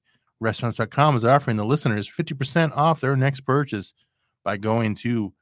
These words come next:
w w w restaurant dot com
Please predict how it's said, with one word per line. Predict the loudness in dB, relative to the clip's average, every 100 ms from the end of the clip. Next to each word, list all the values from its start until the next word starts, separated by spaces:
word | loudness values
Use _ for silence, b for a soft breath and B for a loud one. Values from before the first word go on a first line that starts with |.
| _ _ _
w | -6 -4
w | -2 -2 0
w | 0 0 0 2
restaurant | 2 0 -4 -4 -2
dot | -6
com | 0 4 6 4 2